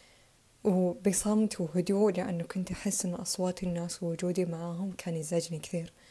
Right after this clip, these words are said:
ف-، وشيء ثاني اللي كنت أسويه هو إني كنت قاعدة أتعلم كذا twenty-four hours.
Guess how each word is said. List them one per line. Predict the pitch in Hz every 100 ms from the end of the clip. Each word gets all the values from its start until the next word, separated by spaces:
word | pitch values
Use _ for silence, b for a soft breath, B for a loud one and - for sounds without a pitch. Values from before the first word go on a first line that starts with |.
| b b b b b b b b _
ف-، | - 226 220 202 190 185 180 - - - -
وشيء | 208 214 202 254 262
ثاني | 254 247 254
اللي | 254
كنت | 226
أسويه | 220 214 254
هو | 262
إني | 220
كنت | 220 196
قاعدة | 208
أتعلم | 196 208 220 180 190 -
كذا | 214
twenty-four | 202 208 208 - 202 208
hours. | 226 202 -